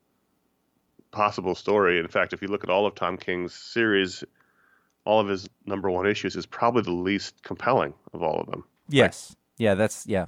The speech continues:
Speaker 2: you're right.
Speaker 1: And not that it's not good, it was very good, but, like, you know, if you look at M-, Mister Miracle or Strange Adventures or The Sheriff of Babylon or Vision,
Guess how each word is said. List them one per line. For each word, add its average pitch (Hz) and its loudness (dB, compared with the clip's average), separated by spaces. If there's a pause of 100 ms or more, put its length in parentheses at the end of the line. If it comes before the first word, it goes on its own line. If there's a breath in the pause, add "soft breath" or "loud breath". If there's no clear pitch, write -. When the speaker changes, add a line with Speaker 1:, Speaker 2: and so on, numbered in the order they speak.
(120)
Speaker 2:
you're 98 -2
right. 131 6
Speaker 1:
And 131 0
not 160 2
that - 0
it's - -6
not 120 0
good, 175 4
it 113 0
was 101 -6
very 143 -2
good, 92 -6
but, 101 -2
like, 98 0 (960)
you 120 -2
know, 101 0
if 90 -6
you 113 -6
look 107 -2
at 92 0
M-, 101 -8
Mister 101 -6
Miracle 98 0
or 82 -2
Strange 90 -2
Adventures 85 -2
or 80 0
The 80 -6
Sheriff 85 0
of 82 -10
Babylon 85 0 (920)
or 95 -2
Vision, 87 -2